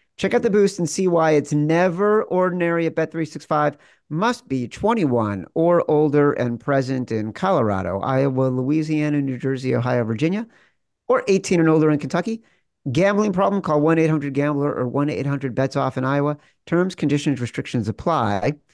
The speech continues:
All right, before we get out of here, normally this is where we would have our director of research, oft mentioned Evan Abrams, give us some final nuggets to make us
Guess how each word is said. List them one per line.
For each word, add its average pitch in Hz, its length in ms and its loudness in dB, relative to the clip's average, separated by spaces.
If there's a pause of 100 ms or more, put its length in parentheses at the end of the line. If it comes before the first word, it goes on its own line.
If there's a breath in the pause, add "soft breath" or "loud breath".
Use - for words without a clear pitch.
(300 soft breath)
All 117 80 -4
right, 120 100 -2
before - 200 -4
we 185 80 4
get 165 120 2
out 143 160 2
of 139 80 0
here, 135 360 0 (240 soft breath)
normally 165 680 4
this 139 180 0
is 143 140 -4
where 139 180 0
we 127 120 0
would 120 100 0
have 117 380 -2 (100)
our 113 320 0
director 120 400 -2
of 101 80 -6
research, 107 480 -4 (480 soft breath)
oft 170 400 0
mentioned 135 640 2 (100)
Evan 117 320 0 (120)
Abrams, 107 600 -2 (260 soft breath)
give 131 140 0
us 127 120 2
some 127 200 0
final 120 640 0 (240 soft breath)
nuggets 123 580 0
to - 120 -6
make 117 260 0
us 110 320 -2